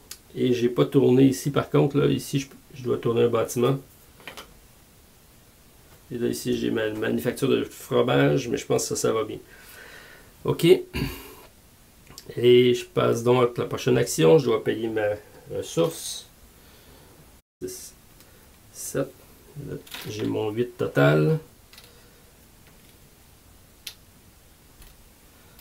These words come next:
Ça, c'est bon. OK. Ici, je bouge par la route pour aller chercher un autre personnage. Ça, ça pourrait être bon.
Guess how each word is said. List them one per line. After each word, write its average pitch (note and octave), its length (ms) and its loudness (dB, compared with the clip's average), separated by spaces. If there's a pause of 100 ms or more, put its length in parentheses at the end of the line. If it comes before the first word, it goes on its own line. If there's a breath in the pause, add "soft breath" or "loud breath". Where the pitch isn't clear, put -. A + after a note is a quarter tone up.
(140)
Ça, - 160 -20
c'est - 200 -10
bon. D3 420 2 (2750 loud breath)
OK. D3 220 -6
Ici, A#2 540 2 (4000 loud breath)
je C3 60 0
bouge C3+ 260 2
par A#2+ 160 0
la A2+ 140 -2
route B2 240 2
pour - 180 -10
aller A2+ 120 -4
chercher B2 420 -2
un A#2+ 100 4
autre A#2 160 0
personnage. B2 840 -2
Ça, C3+ 80 -12
ça - 160 -8
pourrait A#2+ 340 -2
être A#2 140 -8
bon. C3+ 320 0